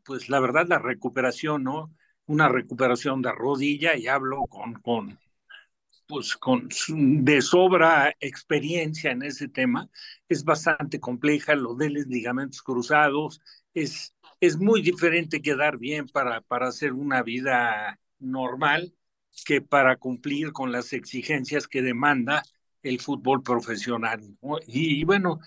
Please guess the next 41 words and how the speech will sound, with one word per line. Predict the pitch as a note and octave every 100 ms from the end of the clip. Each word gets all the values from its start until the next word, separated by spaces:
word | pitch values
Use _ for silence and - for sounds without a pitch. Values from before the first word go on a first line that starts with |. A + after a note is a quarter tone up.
| - _ _
su, | - E3 E3+ F3+
su | - D#3+
posible | D#3+ D#3+ - G#3 G3+ F3+ D#3 D#3
o | C3+ D3
intento | C#3+ B2 E3 D#3 D3+ C3+ A2+ _ _ _ _
de | C3+ C#3
regreso | B2 B2+ C3+ D3+ C3 - C3+ A#2+ B2+
a | B2+
Chivas, | - D#3+ D#3+ C3+
no | D3
quiero | C#3+ D3 C3
decir | A#2 - C3
que | C3+
lo | A#2+
esté | A#2+ C3+
intentando | C3+ A#2+ A#2 C3 B2+ B2
él, | C3 C3+ - - _ _
pero | B2+ A#2+
bueno, | C#3+ C#3+ A2+
sí | - D3+
está | C3+ C3+ D3+ C#3 - _ _ _ _
en | C#3+ C3
la | C3+
boca | C3 D3+ D3+ C#3
de |
muchos. | D3+ D#3+ D#3 E3 F#3 - _ _ _
Pues | - A3+
digo, | G#3+ F3
para | D#3 C#3+
el |
club | C#3+ F#3+
sería | - D#3+ D3+ D#3+
interesante, | D#3 C#3 B2+ E3+ D#3+
para | - D#3 F3+
él | F3+
yo | D#3+
creo | D#3+ D#3+
que | D#3+
tendría | D3+ B2 C3 D#3
que | D#3
ser | D3 D#3